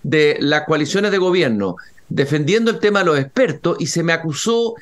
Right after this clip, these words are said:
oye, se me gritaba, me decía que yo nos habíamos puesto los amarillos del lado republicano, que los expertos era democracia tutelada, y resulta que meses después ellos mismos aparecen levantando el texto comité de expertos como el texto ideal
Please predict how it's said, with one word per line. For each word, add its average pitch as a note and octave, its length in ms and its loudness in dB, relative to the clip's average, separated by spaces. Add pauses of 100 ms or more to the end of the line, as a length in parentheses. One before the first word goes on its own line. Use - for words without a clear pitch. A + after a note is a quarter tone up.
(220)
oye, F#3+ 200 2
se E3 120 0
me D#3+ 100 2
gritaba, F3+ 480 2
me D3+ 100 0
decía D#3+ 180 -2
que D#3+ 100 -2
yo D#3 80 0
nos C#3+ 140 0
habíamos D3+ 260 0
puesto E3+ 220 0
los D3+ 80 2
amarillos D3+ 340 2
del D3 80 0
lado D#3 180 2
republicano, C#3+ 840 -2 (460)
que D#3+ 280 0
los D#3+ 160 2
expertos G3 420 -2
era F3 100 2
democracia E3 440 0
tutelada, E3+ 680 0 (400)
y E3+ 80 -4
resulta A#3 480 -2
que G3+ 160 0
meses A#3+ 380 0
después A3+ 600 -4 (140)
ellos G3+ 240 0
mismos A3 340 2
aparecen G3 480 0
levantando F#3+ 460 -2
el F3 100 -8
texto G3 320 -4
comité F#3 260 -2
de F#3+ 60 0
expertos G#3+ 460 -4
como F3 120 -2
el D#3 80 -2
texto G#3 260 -2
ideal G#3 500 2